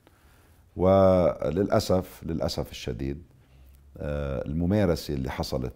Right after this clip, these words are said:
ما بعد تغييبهم ثبتت هيدي ال-، هاي المقولة وهاي المعادلة، لأنه حصل انحراف كبير عن المبادئ الأساسية اللي هن كانوا عم يناضلوا، آه، من أجلها. و-، وبالتالي صار واضح عنا تماما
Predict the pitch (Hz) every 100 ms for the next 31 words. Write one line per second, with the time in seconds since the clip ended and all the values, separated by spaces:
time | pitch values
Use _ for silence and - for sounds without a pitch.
0 | _ 67 69 78 76 - 64 64 62 58
1 | 71 78 90 - _ _ - 110 80 76
2 | 71 - 65 62 60 57 53 - - 71
3 | 67 62 - 69 64 60 62 58 57 65
4 | 71 71 67 69 85 - 65 65 - 67
5 | 69 71 - 60 71 67 - _ _ _
6 | _ _ _ 71 73 67 64 78 - -
7 | - - 67 78 71 60 60 62 58 64
8 | 60 62 62 60 60 53 53 53 - _
9 | - - - 67 - 58 58 71 92 _
10 | _ _ _ _ _ _ - - 82 82
11 | 80 78 80 78 90 98 - - 110 107
12 | 104 92 98 95 101 90 73 76 80 71
13 | - 78 95 90 85